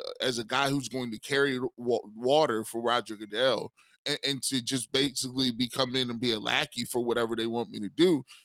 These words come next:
that's not advantageous to the, my, the rest of my career. I've, I'm, I, I got a, I got something to uphold here as well. You wanna uphold the shield,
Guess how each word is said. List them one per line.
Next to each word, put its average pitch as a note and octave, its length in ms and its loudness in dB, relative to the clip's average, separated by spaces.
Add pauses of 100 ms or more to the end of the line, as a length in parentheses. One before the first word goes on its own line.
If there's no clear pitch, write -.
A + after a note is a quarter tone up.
(180)
that's G3 240 2
not G3 240 4
advantageous E3 720 0
to D3+ 160 0
the, C#3 60 0
my, C#3 300 2
the C#3 80 -4
rest D3 240 2
of D#3 60 -6
my C#3+ 140 2
career. D#3 480 -4 (340)
I've, E3+ 280 4
I'm, F#3 180 4 (140)
I, C3 260 2
I D#3+ 60 2
got E3+ 200 4
a, C#3+ 160 0
I E3 80 4
got F#3+ 160 2
something C#3 240 0
to C3+ 80 4
uphold C#3+ 400 0
here D3 160 2
as C3 160 0
well. E3 260 4
You C3+ 160 -6
wanna F3 260 -2
uphold C#3+ 500 -2
the A#2+ 60 -8
shield, E3+ 460 2